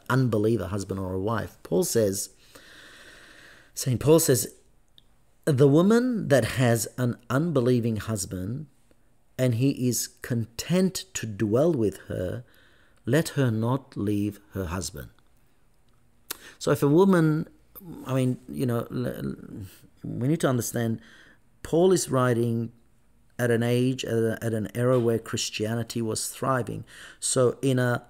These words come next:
pagan family, the husband or the wife would accept the Lord Jesus Christ, but the other partner would not. So, um, and they were pre-married. They were married before the conversion. Paul is saying,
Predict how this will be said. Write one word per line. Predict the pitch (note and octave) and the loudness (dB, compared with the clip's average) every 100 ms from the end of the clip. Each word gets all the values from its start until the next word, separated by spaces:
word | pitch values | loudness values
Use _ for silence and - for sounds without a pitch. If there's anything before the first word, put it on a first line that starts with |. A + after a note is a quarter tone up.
| - | -10
pagan | - D3 D#3 C#3+ A#2 | -2 0 2 0 -2
family, | - A2+ A#2 C3 G2+ G2 F#2 B2+ - - _ - | -6 -6 -2 -2 -2 -4 -6 -8 -12 -20 _ -10
the | A#2 A2 | -6 -4
husband | - C#3+ C3+ G#2+ A#2 A2+ A#2 - | -4 -2 -2 0 -2 -2 -4 -2
or | A#2+ | 0
the | A2 | 0
wife | G#2+ B2 A#2 G#2 A2 - - - | 2 2 0 -2 -4 -8 -18 -10
would | - A#2 | -2 -2
accept | A#2 - A#2 - | -2 -4 -6 -4
the | A2 | -2
Lord | G#2+ A2+ G#2 | 0 0 -2
Jesus | A2+ A2 A2 - | -4 -4 -4 -8
Christ, | - - B2+ G2 A2 - - - - | -4 0 0 -2 -8 -12 -18 -18 -6
but | A#2 G#2+ | -4 -2
the | A#2+ A#2+ | -2 2
other | A#2+ A2+ | 2 0
partner | A#2 - G#2+ F2 G#2+ | -4 -6 -6 -6 -6
would | A#2 A2+ G2+ | -4 -4 -4
not. | A#2 A1+ - - _ - - | -6 -8 -12 -16 _ -20 -12
So, | - C#3+ B2 A#2 A2+ - - _ - | -2 4 4 4 0 -12 -20 _ -4
um, | B2+ A#2 A2+ - | 0 0 -2 0
and | C3+ | 2
they | B2+ B2+ | 4 4
were | B2 A#2+ - - | 4 2 -2 -16
pre-married. | - - D3+ B2 G#2 F2+ | -6 2 2 2 0 0
They | A2+ | 2
were | A#2+ | 2
married | A#2+ B2+ C#3 C3 | 2 4 4 4
before | A#2+ A#2 B2+ B2+ | 0 0 2 2
the | |
conversion. | A2+ A2+ G#2+ A#2 G2 G2+ - | 0 -2 0 0 0 -6 -6
Paul | - D#3 | 2 4
is | D3+ - | 4 2
saying, | C3+ A#2 | 0 0